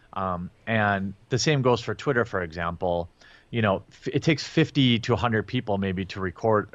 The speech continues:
report an account of medium size. Maybe they're not a gigantic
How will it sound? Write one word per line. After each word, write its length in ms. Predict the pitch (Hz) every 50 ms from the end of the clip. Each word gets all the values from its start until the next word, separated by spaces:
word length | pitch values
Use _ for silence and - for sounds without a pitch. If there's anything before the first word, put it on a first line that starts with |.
| - _
report 420 | 107 107 107 101 - - 120 107 92
an 40 |
account 640 | - - - - 131 123 113 107 104 101 - - - - - - - - - _ _ - - -
of 200 | 107 123 104 95
medium 440 | 113 120 120 120 113 110 101 90 90
size. 460 | - - 98 85 80 80 85 85 -
Maybe 180 | 104 95 90 87
they're 140 | 85 90 90
not 200 | 90 85 - -
a 40 | 92
gigantic 680 | 85 104 92 87 76 90 87 85 - 92 85 -